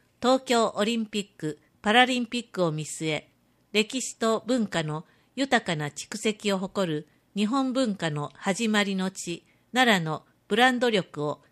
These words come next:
全国に、世界に力強く発信します。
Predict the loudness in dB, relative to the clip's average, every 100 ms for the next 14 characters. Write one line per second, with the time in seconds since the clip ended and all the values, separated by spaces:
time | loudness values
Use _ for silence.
0 | _ _ 0 2 2 0 -6 -6 -8 -12
1 | _ _ -10 -4 2 4 2 0 -8 -14
2 | _ _ -8 0 2 4 2 0 0 -10
3 | -6 -6 -4 -4 -4 -6 -8 -10 -10 -12